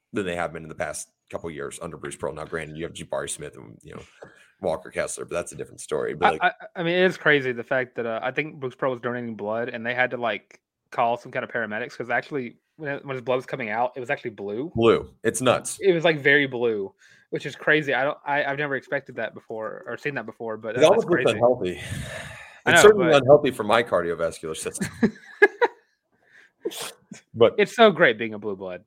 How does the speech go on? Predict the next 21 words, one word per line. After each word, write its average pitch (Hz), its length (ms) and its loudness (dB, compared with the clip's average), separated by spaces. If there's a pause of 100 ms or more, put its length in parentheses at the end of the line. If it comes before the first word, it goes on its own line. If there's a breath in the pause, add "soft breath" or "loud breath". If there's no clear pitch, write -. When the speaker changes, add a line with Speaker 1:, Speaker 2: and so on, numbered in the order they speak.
(280)
Speaker 1:
super 160 480 0
excited 110 720 0
to 104 140 -14
see 113 200 -10
the 101 120 -10
addition 98 400 -8
of 85 140 -8
Ja'Kai 82 340 -6
Howard, 87 320 -4
the - 60 -16
commitment 82 340 -4
of 76 60 -14
Ja'Kai 80 260 -8
Howard 73 240 -8
today, 78 440 -12 (200)
um, 78 300 -14 (100)
for 85 140 -10
the 82 100 -6
Auburn 80 180 -6
basketball 80 480 -8
program. 82 380 -6